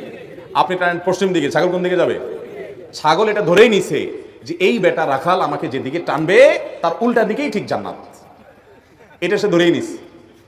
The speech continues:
যে এর কথা শোনা যাবেই না। ছাগল উত্তর দিকে যাচ্ছে,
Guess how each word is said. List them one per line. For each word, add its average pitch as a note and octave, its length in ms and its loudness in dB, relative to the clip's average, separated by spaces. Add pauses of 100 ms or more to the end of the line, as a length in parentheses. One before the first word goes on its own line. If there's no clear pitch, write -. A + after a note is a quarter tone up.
যে F3+ 100 -16
এর C#4 300 6
কথা A#3 240 0
শোনা F3 200 -2
যাবেই C3 280 0
না। E2+ 120 -10 (640)
ছাগল G3 360 6
উত্তর A#3+ 200 0
দিকে A#3+ 200 4
যাচ্ছে, B3 440 2